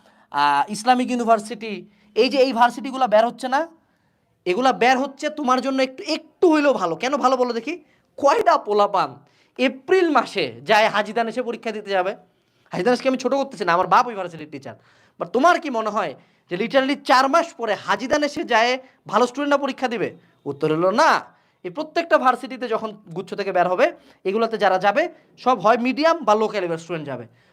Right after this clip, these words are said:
So ওই জায়গায় যদি তুমি একটু বেটার প্রিপারেশন নিয়ে যাও, ওই জায়গায় যদি তুমি একটু অ্যানালাইসিস করে যাও, সিটটা কার? সিট তোমার। So এগুলা হলো তোমার জন্য গোল্ড মাইন। সুন্দর মতো টার্গেট রাখো যে এগুলাতে যায় সবগুলাতে একটা করে সিট খাওয়া,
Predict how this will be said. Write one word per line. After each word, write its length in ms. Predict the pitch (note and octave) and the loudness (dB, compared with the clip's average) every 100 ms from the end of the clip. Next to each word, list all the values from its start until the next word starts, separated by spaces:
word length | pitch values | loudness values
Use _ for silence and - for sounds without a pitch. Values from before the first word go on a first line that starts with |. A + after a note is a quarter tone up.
| - | -14
So 80 | F#3 | -2
ওই 160 | G#3 C4+ | 2 4
জায়গায় 280 | D4+ C#4 C4+ | 4 4 2
যদি 200 | A#3+ B3 | -2 -6
তুমি 240 | B3 A#3+ | -6 -6
একটু 240 | A#3 A#3+ | -6 -10
বেটার 300 | F3 G#3 C4 | -4 0 0
প্রিপারেশন 440 | A3+ B3 G#3+ G#3 G3+ | -2 0 0 0 -4
নিয়ে 180 | F#3 D#3 | -2 2
যাও, 200 | D#3+ A3 - _ - | 0 0 -10 _ -2
ওই 120 | A3+ | 2
জায়গায় 260 | C4+ C4+ C4+ | 4 4 0
যদি 240 | A#3+ B3+ | -2 -8
তুমি 160 | B3+ A3 | -6 -8
একটু 160 | A3+ | -6
অ্যানালাইসিস 500 | G3 G#3+ C4 B3+ - | -2 2 2 0 -4
করে 200 | - F3+ | -2 0
যাও, 300 | E3 A3 - _ _ _ | 2 0 -2 _ _ _
সিটটা 340 | F3+ F3 F3+ | -14 -6 -2
কার? 520 | F#3 A3 E3+ - _ _ _ _ | 4 4 4 -2 _ _ _ _
সিট 220 | D#3+ D3 | -16 -12
তোমার। 400 | G3+ G3+ F3+ C#3 A2+ - _ _ | -6 2 2 2 -4 -14 _ _
So 40 | F3 | -6
এগুলা 320 | F#3 A#3 B3+ | -4 2 2
হলো 200 | A#3 C4 | 2 -2
তোমার 260 | B3 A3 G#3 | -4 -4 -2
জন্য 180 | A3 | -4
গোল্ড 340 | F#3+ G#3 G#3 F3+ | 0 2 2 0
মাইন। 320 | E3 A#2 A2 _ _ - - - | -4 -6 -12 _ _ -20 -20 -10
সুন্দর 300 | A#3+ B3+ C#4+ | -2 0 2
মতো 180 | C#4 C4+ | 0 -2
টার্গেট 360 | B3 A#3 A#3+ A#3 | 2 2 0 -2
রাখো 240 | B3+ C4 | -2 -2
যে 120 | B3 | -4
এগুলাতে 360 | A3+ A#3+ A#3+ A#3+ | -4 -2 -2 -2
যায় 180 | A#3+ C4 | -2 -2
সবগুলাতে 500 | B3+ A#3 G#3+ A#3+ A#3 | 0 -2 0 0 0
একটা 180 | A3+ G#3 | -4 -6
করে 120 | G3 | -8
সিট 200 | G3+ G#3 | -10 -4
খাওয়া, 260 | C#3+ A2+ | -2 -2